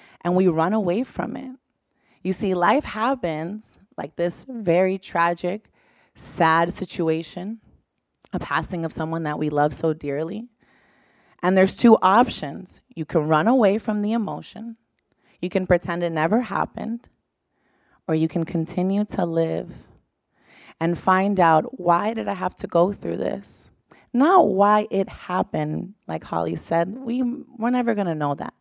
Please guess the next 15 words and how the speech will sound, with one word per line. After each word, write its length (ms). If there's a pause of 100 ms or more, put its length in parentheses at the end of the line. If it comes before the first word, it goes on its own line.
(1000)
But 220 (500)
how 320
can 240
I 160
grow 640
in 160
this 300
moment? 800 (440)
How 220
can 200
I 140
grow 260
closer 640
to 220
my 340